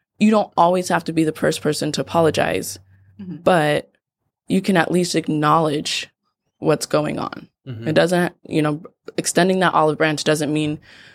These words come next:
Speaker 1: accepting defeat,
Speaker 2: Mm-hmm.
Speaker 1: you know,
Speaker 3: Right,
Speaker 1: or
Speaker 3: and may-, and sometimes that's like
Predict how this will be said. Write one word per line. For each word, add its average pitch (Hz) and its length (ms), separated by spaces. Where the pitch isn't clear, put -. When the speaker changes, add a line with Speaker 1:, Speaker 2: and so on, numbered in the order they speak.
Speaker 1:
accepting 156 480
defeat, - 500
Speaker 2:
Mm-hmm. 185 120
Speaker 1:
you 175 120
know, 143 360
Speaker 3:
Right, 120 140
Speaker 1:
or 151 280
Speaker 3:
and 131 260
may-, 135 60
and 117 180
sometimes 120 500
that's 117 360
like 113 320